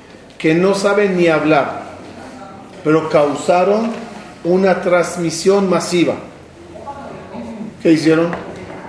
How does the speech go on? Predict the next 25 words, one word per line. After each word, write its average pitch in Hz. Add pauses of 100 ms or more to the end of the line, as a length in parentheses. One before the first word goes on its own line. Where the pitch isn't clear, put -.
(680)
Agarraron 151
conferencias, 220
las 151
subieron 156
al 135
podcast, 208 (100)
lo 147
mandaron 147
a 127
gente. 120 (840)
¿Transmitió 156
esa 196
persona 190
o 170
no? 139 (320)
Sí. 349 (420)
A 196
lo 190
mejor 247
él 262
no 262
físicamente, 233 (220)
pero 180
lo 165
causó. 165